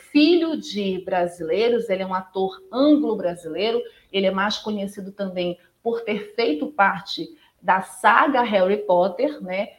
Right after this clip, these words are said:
Apesar de que eu não lembro <laughs> dele, mas também eu não sou uma aficionada por Harry Potter. Meus filhos é que são, mas eu não lembro dele na série. Mas quem assistiu lembra, né? Ele fazia o bruxo Dino Thomas.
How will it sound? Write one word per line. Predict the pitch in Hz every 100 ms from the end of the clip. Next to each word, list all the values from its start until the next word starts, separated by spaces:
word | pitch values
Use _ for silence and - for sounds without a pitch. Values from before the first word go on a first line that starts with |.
| _
Apesar | 165 180 175 185 185
de | 175
que | -
eu | 185
não | 233
lembro | 196 220 226
<laughs> | 190
dele, | 196 - 277 - - - - - _
mas | 320
também | 320 269 262
eu | 262
não | 269
sou | 269 - 214 214
uma | 214
aficionada | 214 - - - 233 202 185 190 208
por | 214
Harry | 202 220 302
Potter. | 214 175 - 175 - _ -
Meus | 185 202 -
filhos | 254 262 277
é | 269
que | 269
são, | - 202 180
mas | 180
eu | 190
não | 214
lembro | 262 233 240
dele | 254 190 175
na | 202 233
série. | - 160 185
Mas | 320 -
quem | 381 302
assistiu | 302 370 381 392 403
lembra, | 220 170 180
né? | 202 262 - - -
Ele | 202
fazia | 208 214 208 247
o |
bruxo | 208 240 254 - 247 233
Dino | 180 202 320 339 349 -
Thomas. | 202 175 160 151 160 -